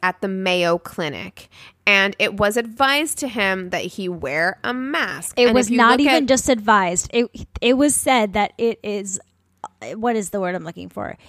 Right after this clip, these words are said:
Speaker 2: You must <laughs> wear a mask inside this building. It's like that.
Speaker 1: Mandated.
Speaker 2: Ev-, it's, yes, it's everywhere in L A. Anywhere you go, you must wear a facial covering to enter the premises. Like, I don't think it was like, "Oh, you can bring your own." It was like, "You must bring your own."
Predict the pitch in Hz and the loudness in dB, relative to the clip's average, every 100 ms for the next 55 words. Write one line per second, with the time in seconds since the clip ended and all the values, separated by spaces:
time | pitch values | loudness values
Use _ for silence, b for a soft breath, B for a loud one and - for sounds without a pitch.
0 | b 247 220 214 269 285 262 294 262 262 | b 0 2 2 2 4 6 6 4 2
1 | 226 269 190 208 - 247 233 196 202 247 | 4 2 2 0 0 0 2 -2 0 -4
2 | - 311 277 214 202 233 226 254 - 277 | -2 0 0 -2 0 2 4 2 2 2
3 | 208 226 233 B B _ 269 302 269 202 | 2 -2 -10 B B _ 0 2 2 0
4 | 240 240 370 233 - - 269 311 311 285 | 0 -2 -2 -2 -6 -6 -4 -2 -2 -2
5 | 285 254 254 233 180 233 247 262 254 240 | -2 -4 -2 -2 -2 0 4 6 6 6
6 | 226 196 196 202 196 185 208 - - 180 | 6 4 2 -2 0 0 0 -6 -8 -4
7 | 202 190 - - - 202 214 208 - 180 | -2 -2 -4 -6 -2 0 0 0 -2 -2
8 | 185 185 175 - 160 160 180 202 - 269 | -2 -4 -6 -8 -8 -4 -4 -4 -4 0
9 | 269 254 - - - - B B 226 233 | 2 0 -2 -6 -8 -12 B B -2 0
10 | - 247 311 320 277 285 240 254 285 269 | 0 2 2 0 -2 0 0 2 2 0
11 | 240 B B B 349 330 339 - 440 330 | -2 B B B 6 8 6 4 2 4
12 | 277 269 247 233 - 240 247 220 202 208 | 4 4 0 -4 -10 0 2 4 4 2
13 | - 247 240 233 180 208 233 208 214 - | 2 2 2 0 0 2 2 2 0 -2
14 | - 214 190 180 170 113 - - | -2 -2 0 0 0 0 -4 -14